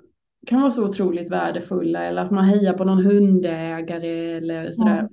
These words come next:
Speaker 1: När de försvinner, de mötena, eh, då tappar vi också en liten känsla av att jag existerar i någon annans värld.
Speaker 2: Mm.
Speaker 1: Att jag också existerar för mig själv.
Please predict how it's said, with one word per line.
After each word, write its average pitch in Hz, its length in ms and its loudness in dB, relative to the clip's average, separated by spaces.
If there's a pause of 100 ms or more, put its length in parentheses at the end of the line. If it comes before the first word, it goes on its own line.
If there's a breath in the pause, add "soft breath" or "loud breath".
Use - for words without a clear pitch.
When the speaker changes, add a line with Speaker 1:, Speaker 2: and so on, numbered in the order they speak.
Speaker 1:
När 202 200 -8
de 190 100 -2
försvinner, 247 720 0
de 175 240 -4
mötena, 180 760 -10 (760 soft breath)
eh, 190 380 0 (180)
då 202 160 -8
tappar 233 420 -2
vi 262 120 2
också 240 220 -4
en 196 100 0
liten 190 420 0
känsla 190 500 0
av 180 80 -4
att 175 120 -8
jag 170 220 -2
existerar 165 680 -6
i 170 140 -6
någon 175 200 -6
annans 185 420 -2
värld. - 360 -8 (560)
Speaker 2:
Mm. 220 380 0
Speaker 1:
Att - 160 -18
jag 175 320 -4
också 185 240 -4
existerar 175 520 -4
för - 140 -10
mig 175 120 -6
själv. - 500 -10